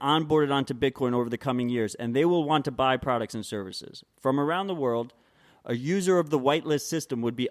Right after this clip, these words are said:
unable to accept payment from these individuals, who have no bank account, no passport, no driver's license.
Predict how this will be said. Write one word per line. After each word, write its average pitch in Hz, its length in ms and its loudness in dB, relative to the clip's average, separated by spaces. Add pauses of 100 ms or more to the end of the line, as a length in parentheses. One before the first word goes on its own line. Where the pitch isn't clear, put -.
(100)
unable 156 520 0
to 131 140 -4
accept 123 320 -2
payment 127 340 -4
from 110 140 -8
these 101 180 -8
individuals, 98 680 -12 (320)
who 139 80 0
have 127 120 2
no 143 240 4
bank 127 280 -2
account, 127 400 -10
no 139 200 2
passport, 135 680 -2
no 135 240 2
driver's 123 480 0
license. - 520 -12